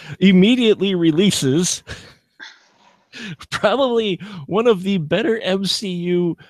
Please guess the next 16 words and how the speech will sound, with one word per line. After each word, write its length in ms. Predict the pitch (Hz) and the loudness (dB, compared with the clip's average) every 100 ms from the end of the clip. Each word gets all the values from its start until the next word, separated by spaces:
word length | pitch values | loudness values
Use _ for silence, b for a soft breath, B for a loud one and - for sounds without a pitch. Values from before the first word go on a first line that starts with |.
| b | b
villains 720 | 110 123 190 180 139 135 127 - | -6 0 4 4 4 2 -2 -4
to 400 | 147 139 127 117 b b - | 0 2 2 -2 b b -4
come 180 | 170 | -2
along 320 | 175 156 156 151 | 0 0 0 0
on 100 | 139 | -2
the 60 | 120 | -2
big 220 | 139 139 | -2 -4
screen 400 | - 147 139 127 b b _ | -8 -4 -4 -4 b b _
for 160 | - | -18
quite 340 | 165 - 269 226 | -14 -8 -6 -6
some 220 | - 214 | -8 -6
time, 480 | 196 220 190 139 135 - _ _ _ _ _ _ | -4 -2 0 0 -2 -8 _ _ _ _ _ _
Hela, 420 | - 233 175 147 | -2 2 2 0
played 320 | - 151 160 | -2 -4 -4
by 160 | 143 151 | -2 -4
Cate 340 | 143 - 143 | -4 -2 -4